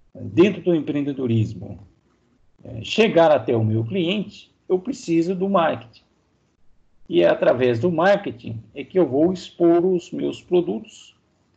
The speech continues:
e os meus serviços. E nós vamos conhecer hoje os quatro P's do marketing. Nós vamos entender cada um,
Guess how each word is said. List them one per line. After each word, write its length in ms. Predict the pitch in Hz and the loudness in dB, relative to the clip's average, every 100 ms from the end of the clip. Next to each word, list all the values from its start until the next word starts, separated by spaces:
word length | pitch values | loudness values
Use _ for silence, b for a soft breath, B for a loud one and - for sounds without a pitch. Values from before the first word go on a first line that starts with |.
| _ _ - | _ _ -4
e 80 | 190 | -4
os 140 | 170 | 0
meus 280 | 185 180 - | 0 0 -2
serviços. 800 | 214 139 120 117 - - _ _ _ _ _ _ _ _ _ _ _ _ - | -6 -4 -8 -8 -18 -20 _ _ _ _ _ _ _ _ _ _ _ _ -10
E 160 | 226 | -4
nós 220 | 226 226 | -2 0
vamos 260 | 202 254 269 | 0 0 -4
conhecer 500 | 202 208 185 180 175 | -6 -6 -4 0 2
hoje 360 | 175 208 214 160 | 4 2 0 -4
os 160 | 170 | -8
quatro 340 | - 170 - 175 | -2 0 0 -8
P's 300 | - 160 160 | -4 -4 -4
do 100 | 160 | -4
marketing. 480 | 143 117 113 - - - _ | -2 -4 -8 -20 -20 -20 _
Nós 140 | - | -14
vamos 220 | 147 147 165 | -12 -8 -6
entender 480 | 160 160 160 156 - | -4 -2 -2 -2 -2
cada 380 | - 214 165 127 | 0 0 0 0
um, 400 | 139 190 131 | 0 -2 -4